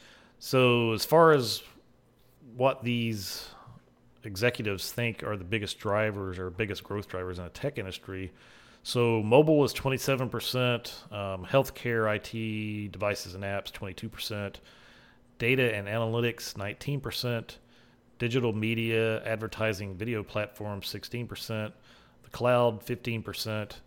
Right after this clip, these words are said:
social collaboration, messaging platforms, fifteen percent, shared economy, you know, Uber, Airbnb, et cetera, fourteen percent, security in general, fourteen percent,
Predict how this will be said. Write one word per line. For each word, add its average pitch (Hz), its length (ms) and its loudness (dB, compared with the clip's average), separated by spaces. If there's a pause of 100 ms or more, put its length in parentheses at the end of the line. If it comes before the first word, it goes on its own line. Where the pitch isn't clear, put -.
(380)
social 120 640 0
collaboration, 107 960 -2
messaging 110 500 -2
platforms, 104 1080 -6 (100)
fifteen 160 500 -6
percent, 110 580 -8 (600)
shared 127 460 2
economy, 113 880 -2 (140)
you 95 120 -8
know, 110 120 -8
Uber, 117 400 0
Airbnb, 104 720 -2
et 101 100 -10
cetera, 101 400 -6
fourteen 104 460 -10
percent, - 560 -8 (680)
security 143 680 2
in 107 100 -2
general, 131 400 2
fourteen 127 460 -6
percent, 131 540 -4